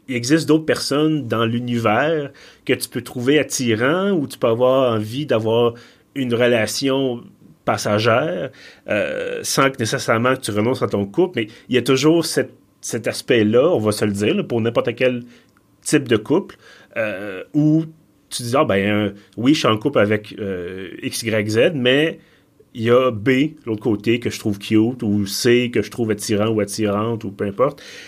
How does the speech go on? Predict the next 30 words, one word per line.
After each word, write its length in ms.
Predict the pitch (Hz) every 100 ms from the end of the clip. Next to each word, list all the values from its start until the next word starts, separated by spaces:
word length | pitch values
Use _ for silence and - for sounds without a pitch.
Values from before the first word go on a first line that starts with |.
| - -
Et, 160 | - - _ _ -
et 40 |
sans 380 | - - - 139
nécessairement 560 | 123 123 120 120 127
sauter 480 | 131 - 123 107 139
le 60 | 110
pas, 260 | 143 170
mais 160 | 127 107 - _ -
bref, 420 | 120 151 - - -
il 140 | -
faut 140 | - 151
comprendre 500 | 151 131 131 151 156
que 100 | 135
ça 160 | 127
existe, 600 | 104 101 110 160 170 - - - _ -
et 280 | 123 131 -
je 160 | 107 110
pense 340 | 110 127 143
que 100 | 127
c'est 260 | 113 120 -
un 140 | 107
film, 520 | 101 - 123 131 135 131 - _ _ _ _
c'est 120 | -
pas 100 | 170
juste 160 | 185 180
un 160 | 123
film 320 | 113 151 156 156
où 280 | 143 151 131
Jim 180 | 127 123
Cummings 600 | 117 117 135 135 113